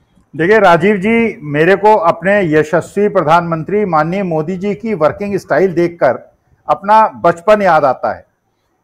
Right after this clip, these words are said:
बचपन में हम लोग जब क्रिकेट खेलने जाते थे, आप लोगों के बचपन में भी हुआ होगा, जिसका बल्ला होता था वो, वो डिसाइड करता था, वही कैप्टन बनता था, वही खेलता था, वही rule तय करता था।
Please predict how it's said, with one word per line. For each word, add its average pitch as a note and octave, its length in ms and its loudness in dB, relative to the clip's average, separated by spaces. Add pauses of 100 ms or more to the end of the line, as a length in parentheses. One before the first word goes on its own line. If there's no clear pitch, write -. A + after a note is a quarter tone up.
(140)
बचपन E3 420 0
में G#3+ 420 -6
हम F3 180 -4
लोग G#3 140 2
जब G#3 180 -2
क्रिकेट F#3+ 340 -6
खेलने F#3+ 260 -4
जाते F#3+ 320 -2
थे, F#3+ 220 -4
आप D#3+ 300 -4
लोगों F#3+ 120 -4
के F#3+ 80 -6
बचपन F#3 340 -8
में F#3 140 -10
भी E3+ 100 -10
हुआ E3 260 -2
होगा, C#3 520 -4 (320)
जिसका E3 340 -2
बल्ला E3+ 400 2
होता F#3 360 0
था F#3+ 180 -2
वो, G3 240 -2
वो G#3 460 -2 (100)
डिसाइड E3 460 -8
करता G#3 300 -2
था, A3+ 140 -2
वही F3 320 -6
कैप्टन G3 440 -6
बनता F#3+ 300 -4
था, G#3+ 360 -6 (420)
वही E3+ 200 -4
खेलता E3+ 460 -4
था, A3 140 0
वही F#3+ 280 -4
rule F#3+ 240 -4
तय G#3 180 0
करता G3 340 -4
था। G#3+ 340 -8